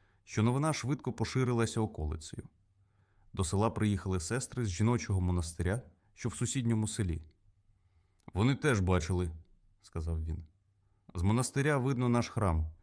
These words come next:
він на пагорбі стоїть. Сестри після своєї літургії вийшли на подвір'я і побачили хрест над нашим куполом.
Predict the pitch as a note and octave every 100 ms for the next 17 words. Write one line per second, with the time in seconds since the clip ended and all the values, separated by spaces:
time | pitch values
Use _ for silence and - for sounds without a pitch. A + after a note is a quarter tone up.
0 | _ _ - A#2 C#3+ A#2 A2 F2 F2 E2
1 | D#2+ - D#2 D#2 - _ _ _ _ -
2 | A#2+ A2 - F2 G#2 F#2 G2 F#2+ E2+ E2+
3 | _ _ - G2+ C#3 C3 C3 D#3 D3+ C#3+
4 | C3 A#2+ C3+ C3 A#2+ - G#2+ A#2 D3 C#3
5 | B2+ - - _ - A2+ A2 C#3+ C3 B2+
6 | - C#3 - B2 G#2+ A#2 A#2 G#2+ G2+ E2
7 | D#2+ D#2+